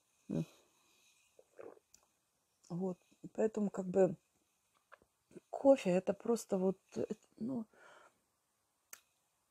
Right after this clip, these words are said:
кофе — такая вещь, которая вот почему-то у меня она ассоциируется с тем, что вот я сейчас его выпью, вот это наслаждение, вот это какое-то,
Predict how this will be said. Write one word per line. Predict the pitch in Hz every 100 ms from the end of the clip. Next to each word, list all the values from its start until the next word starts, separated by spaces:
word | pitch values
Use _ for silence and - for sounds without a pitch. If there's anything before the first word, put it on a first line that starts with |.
| _ _ _ - - -
кофе — | - 254 233
такая | 220 214 220 214 202
вещь, | 247 - -
которая | 196 - 254 240 214
вот | 208 214 -
почему-то | 226 - 233 226 208
у | 185
меня | 185 208 233
она | 190 185
ассоциируется | 180 175 - 202 214 208 190 - -
с | -
тем, | 220 226
что | - 175 175 - - - - - _ -
вот | - _ - - -
я | 180
сейчас | 160 175 - 180 -
его | 170 165 160 160
выпью, | 180 180 - - - - 190 170 - - -
вот | 190 190
это | 196
наслаждение, | 190 185 - 185 185 170 170 - 196 196 185 165 165
вот | 170 175
это | 185 180
какое-то, | 180 - 202 196 190